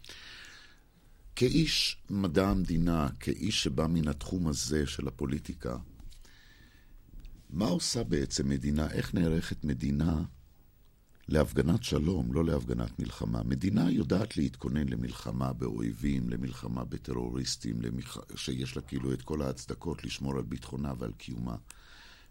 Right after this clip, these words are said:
Speaker 2: מה עושה מדינה אם היא צריכה, עם צבא, לעמוד ולהתגונן מפני הפגנת שלום? שאיש לא מרים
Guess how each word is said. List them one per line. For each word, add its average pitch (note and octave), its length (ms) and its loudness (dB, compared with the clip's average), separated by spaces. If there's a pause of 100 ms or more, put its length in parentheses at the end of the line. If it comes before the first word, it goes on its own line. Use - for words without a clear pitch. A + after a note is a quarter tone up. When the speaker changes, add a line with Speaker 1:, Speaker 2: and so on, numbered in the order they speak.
Speaker 2:
מה D2 300 4 (100)
עושה - 360 -2
מדינה B1 580 -2 (920)
אם D2 200 4
היא F2+ 140 -4
צריכה, C2 520 -2 (380)
עם F2+ 220 2
צבא, B1+ 540 0 (580)
לעמוד C2 500 0
ולהתגונן C2+ 640 -2
מפני C#2 360 -2
הפגנת D2 500 -4
שלום? G2 380 -2 (220)
שאיש - 600 -2
לא G2 160 2
מרים F2+ 340 4